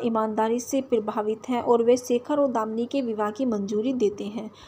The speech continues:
धूमधाम समारोह में दोनों की शादी मनाई जाती है। फिर दामिनी शेखर की हवेली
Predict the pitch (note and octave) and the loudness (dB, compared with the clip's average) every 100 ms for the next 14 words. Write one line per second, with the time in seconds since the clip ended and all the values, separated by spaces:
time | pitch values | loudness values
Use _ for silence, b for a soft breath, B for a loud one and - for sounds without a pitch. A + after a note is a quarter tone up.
0 | B B B G#3+ B3+ C4 D4 E4 E4 C4+ | B B B 0 2 4 4 4 2 2
1 | C4 C4+ C#4 A#3 A3+ A#3 B3 B3 A#3 A3 | 2 4 4 4 2 0 -2 -2 0 0
2 | A#3 A3 A3+ A3+ A3 A3 A#3+ B3 B3 A#3+ | 0 0 0 0 0 -2 -2 -2 0 -2
3 | A3+ A3 A#3 D4+ D#4 B3+ - C#4 C#4 C4 | 0 0 2 0 2 -2 0 -2 0 -2
4 | A#3+ A3 G#3+ A#3 C4 | 0 6 6 6 2